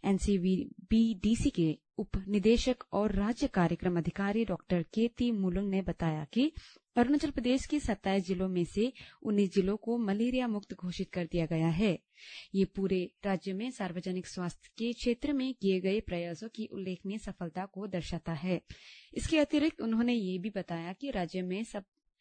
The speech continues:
अब मलेरिया का बोझ काफी कम हो गया है और वर्ष दो हज़ार पच्चीस में मलेरिया के केवल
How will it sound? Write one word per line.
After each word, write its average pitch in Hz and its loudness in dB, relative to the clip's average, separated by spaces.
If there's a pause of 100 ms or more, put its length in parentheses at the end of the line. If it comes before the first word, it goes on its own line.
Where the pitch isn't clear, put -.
(220)
अब 226 -2
मलेरिया 196 2
का 233 -2
बोझ 180 -6
काफी 196 -2
कम 185 0
हो 165 -4
गया 165 -2
है 165 -6
और 170 -4 (280)
वर्ष 185 -2
दो 190 -2
हज़ार 175 -4
पच्चीस - -10
में 262 -4
मलेरिया 175 -2
के 185 -4
केवल 196 0